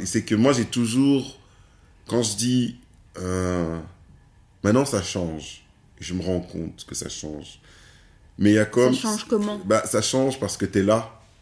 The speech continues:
Speaker 1: déjà. T'es là, bah oui, parce que t'es là, tu m'interviews et que il y a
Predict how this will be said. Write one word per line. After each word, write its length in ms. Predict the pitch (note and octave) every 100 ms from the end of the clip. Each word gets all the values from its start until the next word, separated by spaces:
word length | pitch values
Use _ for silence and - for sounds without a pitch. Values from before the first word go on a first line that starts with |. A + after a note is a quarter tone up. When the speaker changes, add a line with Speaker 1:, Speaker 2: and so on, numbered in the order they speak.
| _ _ A#2+
Speaker 1:
déjà. 300 | F2 E2 D2 - _ _ _ _ _ - - _ _ - _ - - _ _
T'es 120 | - F#2+
là, 360 | G#2 B2 - - F2+
bah 140 | A2+
oui, 280 | D#3+ D3+ B2
parce 120 | F#2+
que 80 | -
t'es 220 | G2+ G2+
là, 220 | G2+ A#2 G#2+
tu 160 | -
m'interviews 800 | G2 F#2+ G2+ E2+ E2+ A2+ A#2 A2+ - _
et 120 | F#2+
que 460 | F2+ G2+ F#2 F2 D#2+ - _ _ _ - _ -
il 120 | F2 F2
y 80 |
a 540 | G2 F#2+ F2+ F2+ F2+